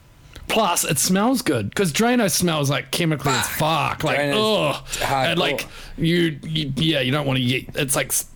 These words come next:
Speaker 1: sniffing smelling salts. You're like, "Oh, Jesus fucking Christ." Um, apparently, apparently,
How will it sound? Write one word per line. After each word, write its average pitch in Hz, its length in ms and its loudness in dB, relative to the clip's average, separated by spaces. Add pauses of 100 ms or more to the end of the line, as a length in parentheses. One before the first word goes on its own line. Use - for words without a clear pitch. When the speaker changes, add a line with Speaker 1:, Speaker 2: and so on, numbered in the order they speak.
Speaker 1:
sniffing 135 760 0
smelling 151 440 2
salts. 113 400 -2
You're 120 100 2
like, 131 180 -2
"Oh, 180 340 0 (100)
Jesus 156 440 -2
fucking 139 280 -2
Christ." 131 360 0 (420)
Um, 143 460 2
apparently, 196 680 2 (380)
apparently, 165 540 2